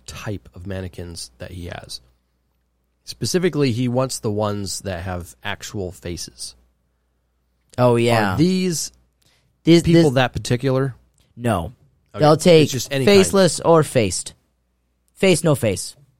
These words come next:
Speaker 2: Face it. They'll take whatever you want.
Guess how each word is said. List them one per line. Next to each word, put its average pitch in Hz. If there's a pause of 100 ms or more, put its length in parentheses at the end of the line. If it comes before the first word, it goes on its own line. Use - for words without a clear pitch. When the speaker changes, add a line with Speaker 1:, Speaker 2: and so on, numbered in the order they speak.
(1900)
Speaker 2:
Face 156
it. 98 (640)
They'll 135
take 151
whatever 131
you 107
want. 87